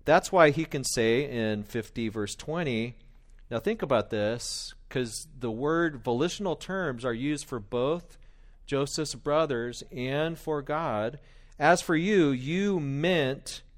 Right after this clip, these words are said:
evil against me." Meant. That means you willed. You did something. You used your volition. You meant evil, but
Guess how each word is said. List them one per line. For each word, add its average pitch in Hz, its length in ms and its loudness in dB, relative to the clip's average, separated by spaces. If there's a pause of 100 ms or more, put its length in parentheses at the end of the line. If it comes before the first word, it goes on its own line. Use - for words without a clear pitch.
(140)
evil 160 320 2
against 113 400 -2
me." 110 340 -6
Meant. 123 760 -4 (300)
That 131 120 -6
means 135 380 -4
you 156 200 -4
willed. 113 880 -2 (720)
You 147 300 -6 (200)
did 175 320 2
something. 107 520 -8
You 143 160 -6
used 160 340 -4
your 139 240 -2
volition. 127 540 -2
You 151 260 -4
meant 165 340 -2
evil, 160 640 -4 (520)
but 170 580 6